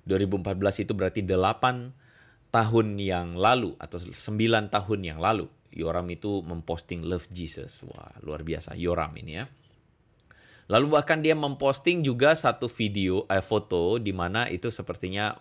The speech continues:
momen Paskah nih ya, jadi bawa, eh, salib begitu ya. Nah,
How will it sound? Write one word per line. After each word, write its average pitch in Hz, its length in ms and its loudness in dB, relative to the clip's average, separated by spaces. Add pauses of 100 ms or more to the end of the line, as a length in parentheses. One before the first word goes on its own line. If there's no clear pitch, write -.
momen 87 320 -4
Paskah 95 360 0
nih 85 280 -6
ya, 90 120 -4
jadi 90 140 -4 (220)
bawa, 80 640 -2 (200)
eh, 76 280 -4
salib 80 400 -6
begitu - 480 -14
ya. 85 200 -16 (1200)
Nah, 95 720 2